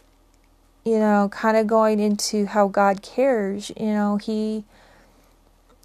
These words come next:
God cared for,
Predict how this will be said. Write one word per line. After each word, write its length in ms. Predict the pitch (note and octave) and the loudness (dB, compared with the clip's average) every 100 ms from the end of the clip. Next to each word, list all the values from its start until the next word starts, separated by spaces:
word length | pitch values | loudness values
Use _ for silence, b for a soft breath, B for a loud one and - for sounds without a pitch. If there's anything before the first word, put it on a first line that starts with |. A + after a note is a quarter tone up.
| - - _ _ _ _ G#3+ | -20 -20 _ _ _ _ 0
God 380 | G#3+ A3+ C#4 B3 | 4 6 6 2
cared 520 | - A3 G#3+ G#3+ G#3 | -4 -2 -2 -4 -8
for, 500 | - G3+ G3+ G3+ G3 | -8 -6 -4 -6 -8